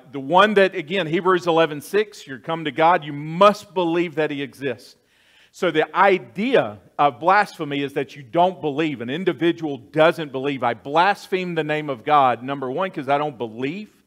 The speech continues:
But then the other is then just the life that goes with it. And then the Jews took it to a little bit of a deeper level. "We're not even gonna write the name. We're just gonna come up with something else and find that out."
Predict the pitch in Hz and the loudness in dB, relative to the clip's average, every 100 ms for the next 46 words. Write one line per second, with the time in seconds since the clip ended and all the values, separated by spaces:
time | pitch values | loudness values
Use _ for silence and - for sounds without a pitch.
0 | _ _ _ _ 151 143 165 143 156 190 | _ _ _ _ -4 -2 -4 0 4 6
1 | 170 143 139 139 143 131 151 147 - 127 | 4 -2 -4 -6 -8 -2 -2 -2 -4 -6
2 | 131 147 135 131 117 131 117 165 175 120 | 2 2 2 -6 -6 -6 -4 -2 -2 -4
3 | - _ _ _ 117 135 139 131 143 190 | -10 _ _ _ -10 -8 -8 -8 -6 -6
4 | 185 - 156 147 127 160 127 131 165 160 | -8 -8 -8 -8 -8 -6 -4 -2 -2 -2
5 | 147 147 123 120 156 175 160 139 151 175 | -2 -4 -6 -6 -4 -4 -4 -2 2 2
6 | 139 131 165 170 175 160 147 135 147 147 | 0 -4 2 4 2 -2 -6 0 0 0
7 | 120 110 120 117 87 _ _ _ _ 143 | -8 -10 -8 -10 -12 _ _ _ _ -8
8 | 147 156 160 143 160 147 139 127 165 139 | -8 -8 -8 -4 -2 -2 -4 -8 -8 -8
9 | 135 131 156 147 - - 131 117 147 131 | -6 2 2 2 -4 -18 -16 -6 -2 -2
10 | 131 117 117 110 | 0 -2 -2 -4